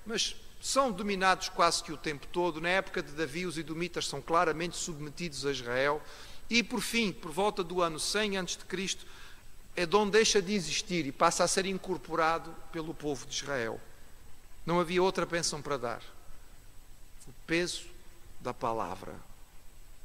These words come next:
O peso da palavra. O O texto continua e diz assim, irmãos: "E aborreceu Esaú a Jacó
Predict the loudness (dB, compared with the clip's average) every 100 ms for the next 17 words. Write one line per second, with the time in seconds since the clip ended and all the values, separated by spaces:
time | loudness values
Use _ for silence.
0 | -14 -10 -10 -10 -12 -10 -4 -2 -2 -6
1 | -12 -14 -14 -12 -10 -10 -10 -12 -14 -14
2 | -14 -12 -10 -10 -12 -12 -12 -12 -14 -14
3 | -14 -14 -14 -14 -14 -10 -2 -2 4 4
4 | 4 4 2 2 0 0 -2 0 0 4
5 | 4 4 2 2 4 6 6 4 -6 -12
6 | -14 -12 -12 -10 -12 -12 -14 -12 -14 -14
7 | -6 -2 6 8 10 10 10 6 8 10
8 | 10